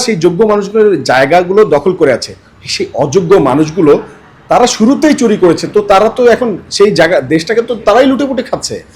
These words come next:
তো এখন তারা কোনোভাবেই চাচ্ছে না যে এই যে মেধাবীগুলো সেই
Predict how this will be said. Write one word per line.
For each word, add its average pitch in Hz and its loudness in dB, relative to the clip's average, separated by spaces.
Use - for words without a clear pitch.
তো - -20
এখন 208 -8
তারা 202 0
কোনোভাবেই 262 2
চাচ্ছে 170 -2
না 151 2
যে 165 2
এই 196 0
যে 220 -2
মেধাবীগুলো 165 2
সেই 185 0